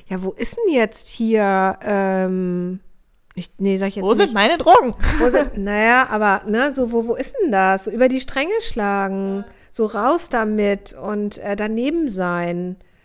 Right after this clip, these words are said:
Speaker 1: Äh, daraus hat, haben sich ja auch Sachen entwickelt.
Speaker 2: Ja, das ist ultra spannend. Da werde ich auch safe noch richtig viel nachdenken, wenn ich auf dem Fahrrad nach Hause fahre heute.
Speaker 1: Na, so weit hast du es ja nicht.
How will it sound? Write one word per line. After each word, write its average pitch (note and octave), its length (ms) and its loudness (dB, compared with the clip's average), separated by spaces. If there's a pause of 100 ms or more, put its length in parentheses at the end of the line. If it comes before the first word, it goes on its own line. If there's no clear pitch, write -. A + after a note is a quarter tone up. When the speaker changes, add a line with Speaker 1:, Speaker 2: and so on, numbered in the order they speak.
(360)
Speaker 1:
Äh, F#3+ 260 -4 (100)
daraus A3 320 -4
hat, B3+ 140 -2
haben B3 140 -2
sich A#3 140 -4
ja A3+ 120 -2
auch - 80 -8
Sachen G3+ 380 -6
entwickelt. F3+ 720 -8 (920)
Speaker 2:
Ja, A#3 160 2
das B3 80 -2
ist A#3 240 -8
ultra A3 320 -2
spannend. F#3+ 500 -8 (300)
Da G3 140 -2
werde G3+ 160 0
ich G3+ 100 -6
auch F#3+ 60 -8
safe G3+ 320 -8
noch F#3+ 100 -6
richtig - 220 -10
viel G3+ 100 -4
nachdenken, F#3+ 480 -4
wenn G3+ 100 -8
ich G3 140 -8
auf - 120 -12
dem G3 100 -8
Fahrrad F#3+ 260 -6
nach F#3+ 140 -6
Hause G3 180 -8
fahre G3+ 400 -10
heute. A3+ 320 -10
Speaker 1:
Na, G3+ 180 -2
so G3+ 140 -4
weit A3+ 220 -4
hast G#3+ 180 -12
du F3 40 -12
es - 120 -12
ja E3 140 -6
nicht. F#3 240 -2